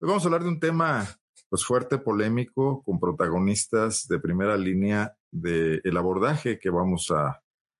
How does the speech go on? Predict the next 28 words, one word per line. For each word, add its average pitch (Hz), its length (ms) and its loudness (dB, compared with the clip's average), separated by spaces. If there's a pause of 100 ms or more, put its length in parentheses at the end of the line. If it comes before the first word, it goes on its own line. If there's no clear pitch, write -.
(380)
a 80 160 0
intentar 95 580 0
sobre 92 720 0 (480)
el 98 120 -8
trabajo 131 360 0
de 117 60 -2
nuestras 101 280 -4
autoridades 95 540 0
en 98 80 -2
materia 87 340 0
de 82 60 0
seguridad, 71 580 -2 (140)
tanto 78 320 0
la 78 160 2
Secretaría 80 400 -2
de 110 60 0
Seguridad 92 340 -2
Pública 90 320 -2
del 73 140 0
Estado 98 600 -2
como 80 460 0
la 82 240 0
Fiscalía 90 920 0 (460)
General 87 380 0
del 87 140 0
Estado 87 260 0
de 87 80 2
Guanajuato, 90 760 0